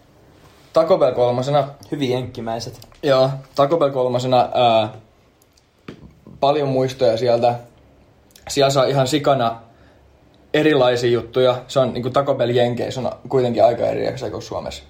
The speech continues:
Speaker 2: Onks sä muuten käynyt tossa?
Speaker 1: Ää, mä oon voltannut sieltä pari kertaa.
Speaker 2: Okei, joo.
Speaker 1: Crunch Wrap ja sitä muuta. Ne on ihan hyviä, mut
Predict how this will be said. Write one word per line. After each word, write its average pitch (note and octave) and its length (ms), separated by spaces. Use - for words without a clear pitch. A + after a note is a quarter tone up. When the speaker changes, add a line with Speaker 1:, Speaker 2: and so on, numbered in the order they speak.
Speaker 2:
Onks B2+ 120
sä E3 40
muuten D#3 200
käynyt A#2 340
tossa? - 320
Speaker 1:
Ää, A2+ 360
mä C3+ 120
oon D3 120
voltannut C#3+ 380
sieltä - 220
pari A2 220
kertaa. G#2+ 480
Speaker 2:
Okei, - 140
joo. - 120
Speaker 1:
Crunch B2+ 380
Wrap G#2+ 320
ja G#2+ 140
sitä A2 160
muuta. G#2+ 340
Ne D3 120
on E3+ 100
ihan D#3 180
hyviä, C3+ 380
mut B2 320